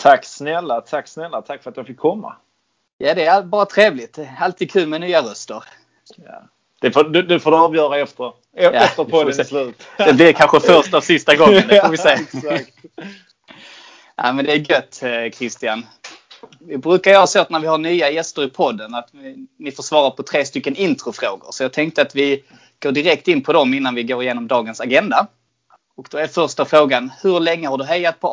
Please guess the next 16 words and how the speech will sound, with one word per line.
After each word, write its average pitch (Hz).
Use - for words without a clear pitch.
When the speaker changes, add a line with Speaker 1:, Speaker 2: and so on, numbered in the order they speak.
Speaker 2:
Arsenal 123
och -
varför 113
blev 104
det 101
just 104
Arsenal? 165
Speaker 1:
Hur 147
länge 143
har 120
jag 120
hållit 123
på 131
Arsenal? 107
Nittioåtta, 165
nittionio, 131